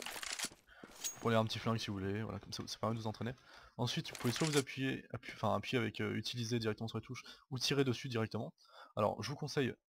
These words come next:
euh, pour débuter, de mettre, de pas aller sur les trucs avancés là, mettez classique, fast aiming, donc là c'est bon. Ouais, enlevez le S V Show Impact par contre. Hum, hum, hum, hum. Ensuite, size. Pour bien vous entraîner,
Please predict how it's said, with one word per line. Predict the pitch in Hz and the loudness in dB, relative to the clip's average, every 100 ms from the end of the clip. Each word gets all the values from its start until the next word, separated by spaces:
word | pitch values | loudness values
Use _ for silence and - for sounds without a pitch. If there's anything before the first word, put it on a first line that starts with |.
| - | -8
euh, | 95 | -8
pour | - 123 | -4 -2
débuter, | 117 107 107 | -2 -2 -4
de | 113 | -2
mettre, | 107 98 - _ _ _ | -4 -4 -12 _ _ _
de | 101 - 120 | -16 -6 0
pas | 135 | 4
aller | 131 | 4
sur | - | 4
les | 110 | 0
trucs | 113 | 2
avancés | 107 98 - 113 | 2 2 -2 -2
là, | 120 - - | -2 -4 -8
mettez | 113 123 | -4 -2
classique, | 117 117 - 143 - | 0 0 0 -4 -4
fast | - - | -6 -2
aiming, | 104 98 120 156 | 0 0 -2 -4
donc | 110 101 | -8 -4
là | 107 | -2
c'est | 104 | 0
bon. | 104 - - - - - - - - 110 | 2 0 -2 -8 -12 -16 -18 -20 -4 -2
Ouais, | - - | -2 -2
enlevez | 123 123 127 | -2 2 2
le | - | 2
S | 120 113 | -4 -2
V | |
Show | 120 113 110 - | 0 2 0 -4
Impact | 113 - 120 - | -8 -6 -10 -10
par | 110 | -16
contre. | 120 123 - - - _ _ _ _ _ _ _ - _ - - - - - - - - - - _ | -14 -14 -16 -20 -20 _ _ _ _ _ _ _ -20 _ -18 -12 -10 -10 -10 -12 -14 -16 -18 -20 _
Hum, | 123 120 - | -6 -6 -6
hum, | 135 - | -10 -6
hum, | - - - | -10 -8 -6
hum. | 160 160 160 - 156 - | -6 -4 -4 -4 -6 -4
Ensuite, | 135 - 120 - | -2 -2 -2 -4
size. | - 151 123 110 101 _ _ _ - | 4 6 6 2 -2 _ _ _ -2
Pour | 123 | 2
bien | 175 | 4
vous | 160 | 4
entraîner, | 151 147 143 139 | 4 4 6 6